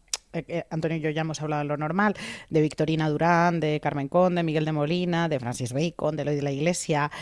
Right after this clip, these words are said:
Por eso vamos a centrarnos en aquellos, eh,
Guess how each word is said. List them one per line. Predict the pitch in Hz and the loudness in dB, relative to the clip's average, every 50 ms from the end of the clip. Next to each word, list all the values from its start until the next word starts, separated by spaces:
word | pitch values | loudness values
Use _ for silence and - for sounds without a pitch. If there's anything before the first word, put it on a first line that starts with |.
| 190 190 185 156 - - - | -10 -10 -12 -12 -14 0 4
Por | 175 175 170 | 6 6 6
eso | 180 - - 208 | 6 6 8 8
vamos | 208 208 233 226 | 8 8 6 2
a | 240 214 | 0 0
centrarnos | 233 220 202 202 196 196 220 240 247 240 - - - - | 0 0 0 0 0 0 2 2 2 0 -2 -6 -8 -6
en | 175 165 156 165 160 | -4 -4 -2 -2 -4
aquellos, | 147 - - 160 160 156 - - - 170 165 160 185 180 185 - - - - - | -6 -6 -4 -4 -4 -4 -4 -2 -2 -2 0 2 2 0 2 0 -2 -4 -4 -4
eh, | - - 139 - 82 | -6 -6 -6 -6 -6